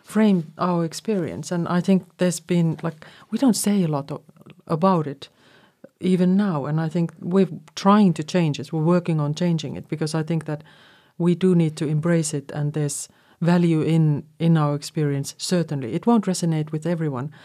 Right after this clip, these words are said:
but then nothing you do will. You can, you can never, or if it,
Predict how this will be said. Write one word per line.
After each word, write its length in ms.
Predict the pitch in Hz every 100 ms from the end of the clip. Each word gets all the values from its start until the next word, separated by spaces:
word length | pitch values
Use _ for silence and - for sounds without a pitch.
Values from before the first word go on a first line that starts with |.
| - -
but 140 | 185
then 220 | 185 202 190
nothing 420 | 208 202 190 160
you 120 | 147
do 220 | - 147
will. 420 | 131 147 135 123 127 _
You 80 | 160
can, 260 | 156 165
you 100 | 160
can 200 | 165 170 175
never, 360 | 196 175 156 156 _ - -
or 220 | 185 202
if 120 | 190 170
it, 140 | 156